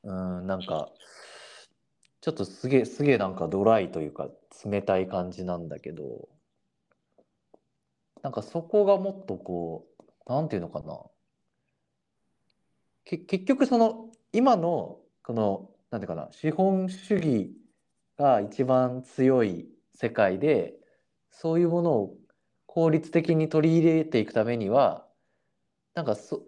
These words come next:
それをすることによって、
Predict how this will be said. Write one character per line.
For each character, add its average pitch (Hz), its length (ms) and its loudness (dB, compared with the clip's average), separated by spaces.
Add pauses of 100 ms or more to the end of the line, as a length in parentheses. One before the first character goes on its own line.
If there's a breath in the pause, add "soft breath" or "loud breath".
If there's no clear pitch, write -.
そ - 240 2
れ 277 100 4
を 294 120 2
す - 200 -2
る 254 120 4
こ 262 140 2
と 269 180 2
に 240 160 2
よ 131 200 -2
っ - 200 -20
て、 180 400 0